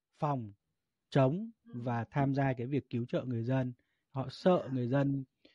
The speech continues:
Speaker 1: họ sợ người dân cảm thấy bất mãn, cho họ buộc phải làm cái chiến dịch tuyên truyền như thế để mà xoa dịu người dân. Thì đấy là cái,
Speaker 2: Dạ.
Speaker 1: cái cách nhìn mà, cái góc nhìn mà anh, mà anh nhận ra trong cái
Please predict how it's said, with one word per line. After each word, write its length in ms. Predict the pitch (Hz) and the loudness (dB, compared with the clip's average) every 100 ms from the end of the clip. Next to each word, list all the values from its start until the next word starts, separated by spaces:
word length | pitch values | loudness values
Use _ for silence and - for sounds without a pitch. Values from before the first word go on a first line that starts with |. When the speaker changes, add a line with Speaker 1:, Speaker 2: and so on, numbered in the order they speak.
| _ _ | _ _
Speaker 1:
họ 180 | - 127 | -8 -8
sợ 300 | - 185 185 | 0 2 2
người 160 | 139 123 | 0 -2
dân 340 | 131 135 135 | 0 0 -2
cảm 240 | 139 131 98 | -2 -4 -2
thấy 120 | 120 | -2
bất 240 | 165 175 | -2 0
mãn, 360 | 143 131 127 170 | -2 -4 -4 -6
cho 100 | 170 | -4
họ 160 | 143 127 | -4 0
buộc 320 | 156 139 - | 4 4 2
phải 120 | 107 | -4
làm 220 | 117 117 | -2 -2
cái 100 | 110 107 | -2 -6
chiến 180 | - 131 | -4 -2
dịch 140 | 165 - | -2 0
tuyên 220 | 165 151 147 | 2 2 0
truyền 240 | 143 120 | 0 2
như 100 | 120 - | 0 -4
thế 240 | 113 120 | -4 -4
để 100 | 156 | -4
mà 140 | 113 113 | -6 -6
xoa 340 | - 139 135 | -4 -2 0
dịu 220 | 147 - | 0 0
người 120 | 123 110 | 0 2
dân. 280 | 139 135 127 _ _ _ _ _ | 4 4 -2 _ _ _ _ _
Thì 100 | 156 | -2
đấy 100 | 139 | 2
là 100 | 190 | 2
cái, 180 | - 113 | 0 -4
Speaker 2:
Dạ. 60 | 104 | -4
Speaker 1:
cái 80 | 131 | -4
cách 140 | - 196 | -2 -4
nhìn 600 | 190 170 143 120 110 107 - | -2 0 0 0 -2 -6 -6
mà, 420 | 131 127 117 110 113 _ | 0 0 0 -4 -12 _
cái 120 | 120 | -2
góc 240 | 143 208 190 | 2 2 0
nhìn 300 | 160 131 113 | 0 2 0
mà 100 | 113 | -2
anh, 260 | 123 131 | -2 -2
mà 80 | 113 | -4
anh 380 | 117 123 123 131 | -4 -4 -2 0
nhận 140 | 151 - | 0 -2
ra 360 | 135 139 127 123 | -2 0 0 -2
trong 200 | 123 123 | -4 -4
cái 320 | 117 117 143 | -6 -8 -10